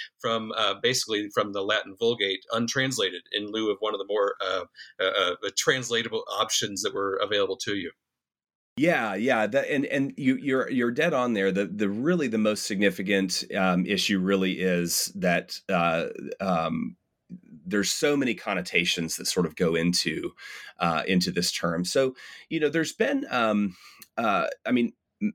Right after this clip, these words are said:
Speaker 2: magi or m-, magoi or whatever is the, uh, in, in the Greek is, is where we, I mean, ultimately where we get this terminology of, uh, of magic from. And so I've seen some translations, not, um,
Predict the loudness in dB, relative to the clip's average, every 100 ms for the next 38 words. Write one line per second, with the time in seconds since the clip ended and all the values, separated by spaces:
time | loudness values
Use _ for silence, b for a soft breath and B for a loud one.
0 | 0 2 2 0 0 2 0 0 -4 -2
1 | 0 0 0 0 0 2 2 2 2 2
2 | 2 0 0 0 0 0 0 2 0 2
3 | 2 2 0 0 2 4 4 0 0 -2
4 | 0 0 0 0 0 -2 -4 -6 -8 0
5 | 0 2 0 0 0 2 2 2 -2 -4
6 | -8 -2 0 2 2 0 -2 -2 -2 -2
7 | -6 -8 -6 -6 -10 -2 0 2 0 -4
8 | -2 0 2 0 -2 B B B 0 0
9 | 0 0 0 2 2 0 -2 -2 0 0
10 | 0 0 0 0 -2 -2 -2 2 2 2
11 | 0 0 0 0 -2 -6 _ -6 0 2
12 | 2 0 -2